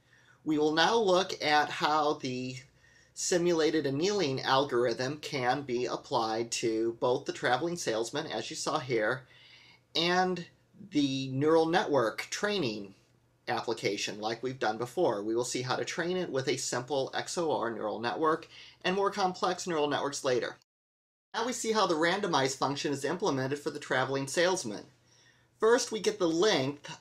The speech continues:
of the city itinerary list. This is how many cities we're gonna visit.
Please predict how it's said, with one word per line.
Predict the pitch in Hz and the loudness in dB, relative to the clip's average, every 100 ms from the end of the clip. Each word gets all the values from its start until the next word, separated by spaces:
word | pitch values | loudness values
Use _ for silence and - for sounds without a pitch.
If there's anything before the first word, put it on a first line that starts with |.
| - | 2
of | 135 139 147 131 127 | 4 6 4 0 -6
the | 127 131 131 | -6 -4 -4
city | 135 - - 214 170 | -4 -2 0 0 2
itinerary | 117 113 147 127 117 110 107 | 2 0 -2 0 2 2 0
list. | 101 - - | -2 -6 -2
This | 151 | -2
is | 180 180 | 0 -2
how | 156 | -2
many | 170 | -2
cities | 170 127 135 165 | -2 -2 -2 -4
we're | |
gonna | 165 202 | -4 -6
visit. | 208 110 - 104 - | -2 -2 -2 -6 -8